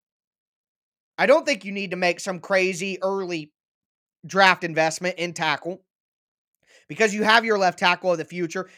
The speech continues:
and you can continue to supplement your right tackle position. So for me, it's free agency at offensive tackle.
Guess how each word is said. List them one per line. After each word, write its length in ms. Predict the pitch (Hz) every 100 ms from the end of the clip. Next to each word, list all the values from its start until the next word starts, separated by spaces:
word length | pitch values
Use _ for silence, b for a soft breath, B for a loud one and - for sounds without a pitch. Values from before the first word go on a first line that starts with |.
| b
and 140 | 160
you 80 | 202
can 120 | 196
continue 440 | 160 151 202 202 170
to 80 |
supplement 640 | 151 - 220 226 175 160 156
your 120 | 151
right 240 | 156 185
tackle 340 | - 151 - 135
position. 460 | 143 127 123 - _ _ _ _ _ _ _ _ _ _ _
So 180 | - 165
for 120 | 170
me, 380 | 214 285 277 - _
it's 160 | 151 -
free 320 | - 233 262
agency 440 | 226 196 190 196
at 60 | 190
offensive 420 | 190 185 185 151
tackle. 440 | 196 185 180 175